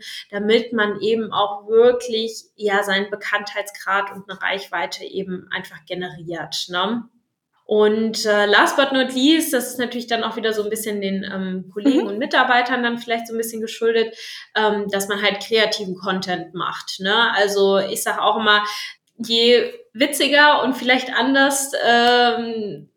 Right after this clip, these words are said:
Speaker 1: oder abweichender, wie das andere machen, umso besser ist es, äh, denn umso mehr hebt man sich halt einfach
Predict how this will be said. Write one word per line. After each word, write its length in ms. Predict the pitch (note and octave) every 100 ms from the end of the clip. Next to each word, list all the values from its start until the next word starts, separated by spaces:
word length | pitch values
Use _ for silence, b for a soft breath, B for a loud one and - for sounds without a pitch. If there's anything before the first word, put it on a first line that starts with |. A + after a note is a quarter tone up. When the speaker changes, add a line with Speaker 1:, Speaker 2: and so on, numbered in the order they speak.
| -
Speaker 1:
oder 200 | A3 G#3
abweichender, 640 | - - A#3 C4 C4 B3+ A#3
wie 60 |
das 180 | A3 -
andere 380 | - B3 C4+ A#3+
machen, 340 | A#3+ B3 B3+
umso 320 | G#3+ A#3 A#3
besser 340 | A#3 B3 C4 -
ist 200 | C4 C4+
es, 340 | C#4 C#4 -
äh, 280 | - A3 A3
denn 160 | A3 G#3+
umso 300 | A3+ A3 G#3
mehr 240 | G#3 G#3+
hebt 260 | G#3+ G#3+ G#3
man 140 | G3+
sich 200 | G3 G3
halt 120 | G3+ -
einfach 400 | F#3+ G3 G3